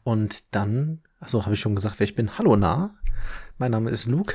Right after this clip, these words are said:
Ich bin vom Deutschen Filmpodcast. Wir sind derzeit die Nummer vier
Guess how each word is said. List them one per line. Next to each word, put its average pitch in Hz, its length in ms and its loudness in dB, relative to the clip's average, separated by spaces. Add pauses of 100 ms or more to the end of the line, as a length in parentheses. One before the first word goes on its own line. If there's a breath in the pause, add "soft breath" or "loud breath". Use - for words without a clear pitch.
Ich - 100 -6
bin 117 100 0
vom 113 160 0
Deutschen 110 340 2
Filmpodcast. 135 760 2
Wir 110 120 6
sind 107 220 -2
derzeit 107 440 0 (300 loud breath)
die 113 100 0
Nummer 101 440 2
vier - 580 2